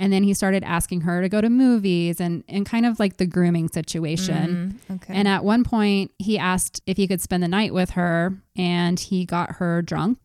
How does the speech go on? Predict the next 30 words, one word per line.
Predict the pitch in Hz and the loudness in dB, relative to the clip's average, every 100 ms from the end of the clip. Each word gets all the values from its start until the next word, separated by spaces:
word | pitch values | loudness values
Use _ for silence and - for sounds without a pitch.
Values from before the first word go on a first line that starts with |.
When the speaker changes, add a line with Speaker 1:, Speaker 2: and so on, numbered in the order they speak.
| _ | _
Speaker 1:
He | 196 202 190 180 180 - _ | 0 4 4 2 0 -6 _
tried | - 202 190 196 190 | -4 0 2 0 -2
to | - 190 | -4 -4
get | 170 180 151 175 | -2 -4 -4 -6
her | 180 170 165 | -2 0 -2
to | - 175 165 | -2 -2 -2
sleep | - 175 175 | 0 -2 0
with | 214 | 0
him, | 226 214 208 208 202 | 2 4 4 4 2
and | 180 | 0
she | - | -2
said, | 180 175 170 165 - | -2 0 0 -2 -2
"I'm | 170 165 | -2 0
a | 170 | -2
nice | 151 151 175 170 - | -4 -2 0 0 -2
girl. | 165 165 | -2 -2
I'm | 165 170 | -2 -4
fourteen. | 156 - 170 | -6 -4 -4
I | 160 156 | -2 -4
don't | 156 - | -6 -4
do | 233 226 | -2 0
that." | 220 208 - - | 0 0 -2 -6
So | - 190 170 165 | -4 0 2 2
he | 170 | 0
said, | - 165 170 | -2 -4 -2
"That's | 180 - | -4 -4
fine | 175 175 175 170 165 | -4 -2 -2 -2 -2
if | 170 - | -4 -4
you | 165 170 | -2 -2
just | 156 160 139 - - - - - | -2 -6 -6 -6 -8 -10 -12 -16